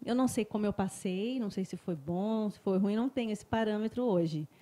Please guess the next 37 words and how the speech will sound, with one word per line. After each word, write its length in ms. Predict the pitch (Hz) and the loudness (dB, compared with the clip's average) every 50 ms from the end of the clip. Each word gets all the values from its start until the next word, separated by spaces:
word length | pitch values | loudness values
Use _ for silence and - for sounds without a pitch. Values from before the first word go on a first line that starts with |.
| - - - - - | -20 -20 -20 -2 4
Ou 200 | - 226 254 269 | 6 6 6 6
se 260 | - - - 320 330 | 4 2 2 4 4
era 160 | 285 277 285 | 6 4 6
pra 160 | 277 262 254 | 6 4 4
ser 220 | 254 - - 254 254 | 4 4 4 6 6
mesmo, 580 | 254 233 233 240 233 220 202 180 175 175 175 | 8 8 8 8 8 8 8 6 4 2 2
que 100 | 175 - | 2 2
eu 60 | 196 185 | 0 2
acho 260 | 180 190 196 - - - | 2 0 0 -2 -4 -4
que 100 | - 208 | -2 -2
é 40 | |
mais 300 | 196 196 196 202 208 190 | 0 0 0 0 0 0
isso, 400 | 180 175 165 - - - - 170 151 - | 0 -2 -4 -4 -6 -10 -10 -10 -8 -4
né? 300 | 185 185 190 220 269 294 - - - - - - - - - _ - | 0 2 2 2 2 0 -2 -8 -18 -20 -20 -20 -20 -20 -20 _ -6
E 200 | 302 330 381 403 339 | -4 -2 -2 0 0
daí 320 | 381 370 403 349 349 370 | 0 0 0 0 -2 -2
comecei 420 | - 349 381 440 403 - 381 320 | -2 -2 -2 0 2 2 4 4
a 40 | 294 | 4
estudar 280 | 277 - 233 214 247 247 | 2 -2 -2 0 0 0
teatro 720 | 247 - 311 294 254 240 226 233 269 269 - 277 285 285 | 2 2 2 2 2 2 2 0 0 -2 -4 -6 -4 -4
e 260 | 269 262 254 240 226 | -2 0 0 2 2
nunca 560 | 220 208 202 208 214 226 247 247 - 247 226 | 2 2 4 4 4 4 2 2 0 0 2
mais 300 | 220 214 208 208 214 - | 2 4 2 2 0 0
consegui 320 | - 240 233 - 240 233 247 | 0 -2 -2 0 -2 -2 2
parar. 460 | - 285 294 311 247 185 170 170 - - - _ - - - _ | 2 4 4 6 4 4 2 0 -4 -10 -18 _ -20 -20 -16 _
Dentro 380 | 233 220 285 320 349 311 302 269 | 0 2 4 4 4 4 2 2
do 100 | 220 226 | 2 0
teatro 680 | - - - 240 226 226 247 254 254 254 - 226 233 233 | 0 2 4 4 4 4 4 2 2 0 2 0 0 0
tinha 420 | - - 262 254 254 254 254 247 | 2 2 2 2 4 4 4 4
o 40 | 247 | 4
segmento 680 | - - 254 233 262 247 214 180 170 180 - - 165 - 175 | 4 2 2 2 2 2 2 2 0 -2 -4 -6 -8 -8 -4
música, 600 | 175 196 214 226 254 269 269 302 - - 302 294 285 | 0 2 4 6 6 4 4 0 -2 -2 -4 -2 -2
que 80 | - | -2
eu 40 | 208 | -2
cantava 360 | - 202 196 - - 185 180 | -2 -2 -2 0 0 0 2
em 60 | 202 196 | 2 2
banda, 600 | 175 202 226 254 277 277 277 277 269 269 247 | 2 4 4 6 6 6 6 6 4 2 0